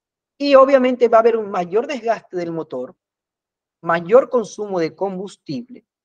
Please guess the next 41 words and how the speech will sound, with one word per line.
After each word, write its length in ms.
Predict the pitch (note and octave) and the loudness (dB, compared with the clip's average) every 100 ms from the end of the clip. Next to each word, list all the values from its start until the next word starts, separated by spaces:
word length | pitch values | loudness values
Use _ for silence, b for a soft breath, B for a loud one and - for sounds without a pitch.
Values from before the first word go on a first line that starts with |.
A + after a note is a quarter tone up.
| _ _ _ _ | _ _ _ _
y 100 | - | 2
obviamente 400 | A#3 B3+ B3+ B3 | 2 4 0 0
va 100 | A3 | 2
a 20 | A3 | 2
hacer 240 | A#3 A#3 | 0 -4
que, 280 | B3+ C4+ _ | -4 -4 _
mm, 180 | F#3 F#3+ F#3 _ _ A#3+ | -16 -16 -16 _ _ -20
más 260 | F3+ G3 A3 | -6 -2 0
rápido 340 | G3+ G3+ A3+ | 0 -4 -4
se 140 | G#3 D3+ | -6 -8
queme 180 | C#3+ E3 | -10 -10
el 60 | |
aceite. 440 | G3 E4 C#4 - _ _ _ _ _ _ _ _ _ _ _ _ _ | -2 -2 -2 -16 _ _ _ _ _ _ _ _ _ _ _ _ _
Como 280 | E4 F#4 F4+ | 0 2 2
también 340 | D#4+ C#4 D4 | 0 -2 -6
tenemos 240 | C#4+ D4 | -6 -4
los 100 | C#4+ | -4
frenados 400 | - A3 B3+ B3+ A#3+ | -4 -6 -2 -4 0
bruscos. 540 | F4 B3+ _ - _ _ _ | -2 -2 _ -20 _ _ _
Dentro 400 | F3 D4 E4+ D#4 | -8 -4 -4 -2
del 80 | B3+ | -2
mantenimiento 840 | A3+ G3+ G3 G3+ G3 E3 D#3+ B3 _ _ _ - | -2 -6 -12 -12 -8 -8 -10 -18 _ _ _ -6
también 320 | G#3+ G#3 D4+ | -6 -4 -6
intervienen 500 | C#4+ A3 G#3 D4+ F#4 | -6 -6 -6 -6 -4
los 100 | B3+ | -4
frenados 300 | F#3+ E3+ C#3 | -2 -4 -4
bruscos. 460 | B2+ C3 _ _ _ _ _ _ _ _ _ | -8 -12 _ _ _ _ _ _ _ _ _
Porque 240 | A3+ A3 | 2 2
si 120 | G#3+ F#3+ | -4 -2
estamos 340 | D4+ F4 F4 | 0 0 0
frenando 340 | C4+ A#3+ A#3+ | -2 0 0
bruscamente, 720 | A3+ A3+ - A3 E3 C#3 E3 | 0 -2 -2 -2 -2 -8 -10
¿qué 80 | - | -2
es 40 | C4 | -2
lo 100 | D4 | -2
que 100 | G#3 | -4
está 160 | A3 | -4
pasando 400 | G#3+ F#3+ G#3 G#3+ | -4 -8 -4 -4
con 140 | G3+ F3 | -4 -4
las 140 | E3 | -2
zapatas? 600 | D#3 - D#3 C3+ F3 - | -4 -2 -2 -2 -8 -12